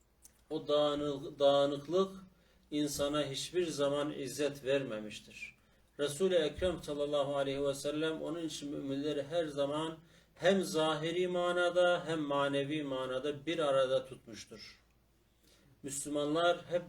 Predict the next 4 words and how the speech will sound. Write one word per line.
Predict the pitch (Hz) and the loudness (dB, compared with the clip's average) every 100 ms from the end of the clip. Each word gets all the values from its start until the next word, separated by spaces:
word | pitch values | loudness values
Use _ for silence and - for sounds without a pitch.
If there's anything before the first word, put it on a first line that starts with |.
| - | -4
bir | 165 190 | 0 2
arada | 143 135 127 135 | 4 4 4 6
olmaya | 131 123 123 127 131 | 4 2 0 2 2
çalıştığında, | - 131 120 - - 127 127 123 143 156 160 | 2 -2 -2 -6 -4 -4 -2 2 2 2 -2